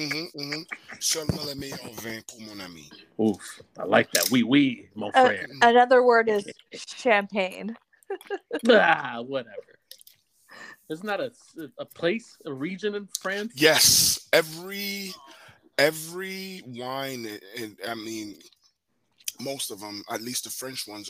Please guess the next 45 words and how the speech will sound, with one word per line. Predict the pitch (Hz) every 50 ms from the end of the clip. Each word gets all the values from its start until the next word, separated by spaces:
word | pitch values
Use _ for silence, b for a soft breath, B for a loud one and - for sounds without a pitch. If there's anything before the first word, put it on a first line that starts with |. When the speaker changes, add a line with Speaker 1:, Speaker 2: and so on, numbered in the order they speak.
| -
Speaker 1:
are | 113 107
named | 104 113 120 127 123 120 117 113
after | 107 104 - -
the | 107 104 98
region | 95 104 104 107 104 95 95 92 90 90
where | 90 90 87 -
they're, | 90 82 82 82 80
um, | 82 82 82 80 80 _ _ _ _ - - -
Speaker 2:
Ah, | 117 123 139 165 196 220 262 277 277 240 151 117 95 85 - _ _ _
that's | 120 117 117 - -
right. | 151 175 214 160
Speaker 1:
where | 135 131 120
they're | 120 117
grown. | 110 107 123 120 120 120 113 107
So, | 107 - - 151 147 139 135 127 123 117 117 -
so | - - 156 156
if | 143 -
it's | 156 147 - 160
not | 160 156 165 175 165 143
grown | 120 120 143 147 156 151
in | 143 127
the | 117
region | 110 113 120 131 117 120 117
of | 110 104
Champagne, | - - 120 110 104 104 - 131 120 113 107
it's | 101 - -
called | - 127 107 104 101
a | 95 87 82 78 - B B B B
sparkling | - - - - 113 101 95 - - 90 85 87 85
wine. | 82 80 80 76 _ _ _ _ _ _ _
Speaker 3:
Yeah. | - 220 - - - - _ _ _ _ _ _ _ B B B B B B B B B B B B B B B B B B
That's | - 233 214 - -
why | 233 226
you | 220 233
get | 220 208 208 -
your | 226 214 208
Proseccos | - - 208 190 - - 226 208 202 - 202 196 196 196 190 185 -
and | 185 190
whatnot. | 202 - - - - 135
Speaker 1:
Mm-hmm, | 143 147 139 127 135 139 143 139 - - - 135
mm-hmm, | 127 127 135 147 151 - 127
mm-hmm, | 127 127 135 151
mm-hmm. | 160 - - - - - - 110 233 247
Speaker 3:
Or | 226 226
your, | 226 226 220 208 214